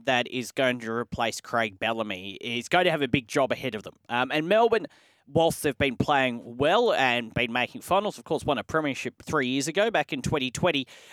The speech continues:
Uh, that was Cameron Smith's last year with the Melbourne Storm. Th-, they're not the same side. They've still got some very good players, but they're not the same side of, uh, the era when they had,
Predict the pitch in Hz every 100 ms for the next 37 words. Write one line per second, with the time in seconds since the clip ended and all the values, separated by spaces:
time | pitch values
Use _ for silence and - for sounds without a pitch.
0 | - 123 127 151 131 - 143 120 - 147
1 | 151 - 135 120 - 131 120 120 131 131
2 | 127 113 101 - 185 135 - - - -
3 | 165 170 196 214 277 240 175 - - 175
4 | 165 160 151 135 - - 151 143 117 113
5 | 175 160 - 170 139 - 127 135 131 120
6 | - 160 143 139 240 247 277 220 156 165
7 | 131 120 151 131 123 123 113 - - 120
8 | 113 117 139 127 123 123 120 110 120 113
9 | 110